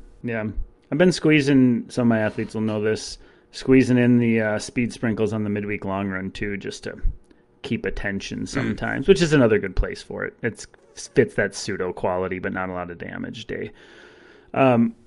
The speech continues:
Speaker 2: Yeah.
Speaker 1: so-, something I don't think you probably expected to talk about, but I think we should touch on it really quick, maybe give it five minutes if we're, we're capable of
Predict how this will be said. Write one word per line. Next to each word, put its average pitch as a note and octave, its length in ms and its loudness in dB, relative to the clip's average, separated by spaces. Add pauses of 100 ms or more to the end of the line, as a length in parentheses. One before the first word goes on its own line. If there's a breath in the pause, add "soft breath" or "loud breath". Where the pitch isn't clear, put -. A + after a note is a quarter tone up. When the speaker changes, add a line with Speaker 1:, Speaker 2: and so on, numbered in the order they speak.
(120)
Speaker 2:
Yeah. - 180 2
Speaker 1:
so-, - 80 -6
something F3 340 10
I E3+ 100 12
don't D#3 260 10
think D#3 240 4
you C3+ 80 4
probably C3+ 340 10
expected A#2 460 4
to A2+ 80 0
talk A2+ 260 4
about, A2+ 240 2
but B2 80 2
I A2 80 2
think C3 180 0
we C3+ 100 4
should A#2 200 -4
touch A#2+ 240 2
on B2 100 4
it A2+ 140 0
really A2+ 320 4
quick, G2+ 320 -2
maybe A2 300 -2
give G#2+ 160 2
it G#2 120 -2
five G#2 360 0
minutes G#2 340 -4
if A2+ 140 -4
we're, - 100 -8 (180)
we're - 120 -6
capable G#2 560 -6
of - 200 -8